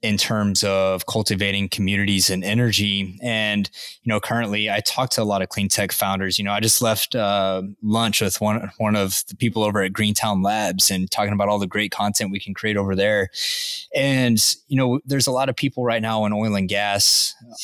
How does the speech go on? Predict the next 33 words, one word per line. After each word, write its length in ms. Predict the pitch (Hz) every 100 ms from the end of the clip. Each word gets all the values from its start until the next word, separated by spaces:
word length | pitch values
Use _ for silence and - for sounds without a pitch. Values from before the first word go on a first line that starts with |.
| -
obviously 460 | 110 110 104 90 104
just 300 | 101 98 -
with 140 | 107
the 60 | 110
events 460 | 92 101 101 - -
that 80 |
have 80 | 101
happened 340 | 95 101 - 104
in 60 |
two 140 | 98 107
thousand 360 | 101 95 98
twenty 360 | - 110 104 101
that, 260 | 98 95 - - - - -
you 80 | 120
know, 100 | 110
they're 180 | 113 131
out 200 | 110 107
of 160 | 92
work. 480 | 95 98 101 - - _ _
And 520 | 117 110 107 104 104 101
you're 80 |
talking 280 | 110 135 120
about 180 | 123 110
one 140 | 110
of 40 | 104
the 100 | 104
most 340 | 104 92 -
technical, 640 | - 120 110 104 117 110 107
intelligent 720 | 98 - 110 107 98 104 95
workforces 1040 | 104 101 - 110 - - 104 101 98 95 -
in 220 | 117 107
the 100 | 101
world. 580 | 92 92 120 113 101 95